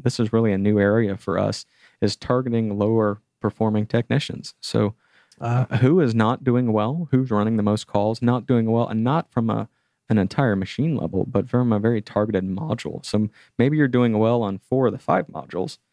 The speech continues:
Speaker 1: but it's, it's that fifth one that you're really struggling with. How do I help you with that, right? And whether that's a virtual video, maybe it, i-, in some cases, it even is hands-on and, and is near of a,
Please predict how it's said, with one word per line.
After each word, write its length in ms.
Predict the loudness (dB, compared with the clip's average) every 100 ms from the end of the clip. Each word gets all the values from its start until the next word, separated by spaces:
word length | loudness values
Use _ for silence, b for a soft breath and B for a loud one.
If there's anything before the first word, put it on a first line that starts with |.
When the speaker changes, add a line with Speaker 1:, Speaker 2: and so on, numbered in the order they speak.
| _ _
Speaker 1:
but 160 | 0 2
it's, 320 | 2 -2 -8 -2
it's 260 | -2 0
that 160 | -4 -2
fifth 320 | 0 0 -2
one 160 | -4 -4
that 180 | -6
you're 220 | -2 0 2
really 260 | 2 2
struggling 520 | 0 0 0 0 -2
with. 140 | -2 -4 _ _
How 100 | -2
do 100 | 0
I 80 | 2
help 240 | 2 2 2
you 100 | 2
with 220 | 2 -2 -10 -4
that, 340 | -4 -4 -16 _ _ _ _ -6
right? 260 | -2 -2 -2
And 200 | 0 0
whether 200 | 2 2
that's 280 | 0 -2 -6
a 80 |
virtual 680 | -2 0 -2 -2 0 0 -2 _ _ _ _ _ _ _
video, 720 | -8 0 2 4 4 4 2 -2 _ _ -2
maybe 340 | 0 2 2
it, 120 | 0 _ -6
i-, 120 | -2
in 120 | -2 0
some 200 | -2 0
cases, 340 | 0 0 0
it 80 | 2
even 220 | 2 2
is 160 | 0 -2
hands-on 640 | -4 -2 0 0 0 -4 _ _ -4
and, 180 | -2 0
and 140 | 0 0
is 140 | 2
near 300 | 2 4 2
of 140 | 2 -2
a, 220 | -4